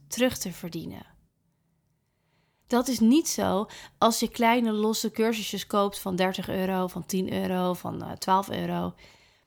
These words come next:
Dan heb je dat niet. Je hebt dat gevoel niet. Je hebt die moeite niet. En heel eerlijk, als jij eens terug gaat kijken naar hoeveel tijd, energie, moeite en misschien wel kleine bedragen jij hebt geïnvesteerd in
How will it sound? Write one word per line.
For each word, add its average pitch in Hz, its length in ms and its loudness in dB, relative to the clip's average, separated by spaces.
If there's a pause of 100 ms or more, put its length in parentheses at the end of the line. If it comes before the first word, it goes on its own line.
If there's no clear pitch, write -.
(480)
Dan 220 300 4
heb 233 200 2
je 247 100 -4
dat 185 200 -2
niet. 170 260 -6
Je 196 80 0
hebt 190 300 0
dat 220 140 -4
gevoel 240 420 -2
niet. 180 200 0
Je 175 60 -2
hebt 214 280 -2
die 202 140 -2
moeite 202 440 2
niet. - 320 -12 (440)
En 233 120 4
heel 240 320 6
eerlijk, 202 360 0
als - 240 -2
jij - 80 0
eens - 180 -4
terug 302 300 0
gaat 240 220 -2
kijken 190 420 -2
naar 185 400 -2 (760)
hoeveel 240 640 4
tijd, 240 400 2
energie, 220 640 2
moeite 214 720 4
en 277 260 4
misschien 254 360 2
wel 214 160 2
kleine 247 380 4
bedragen 208 540 0
jij 202 220 2
hebt 202 220 -2
geïnvesteerd 254 880 0
in 202 400 0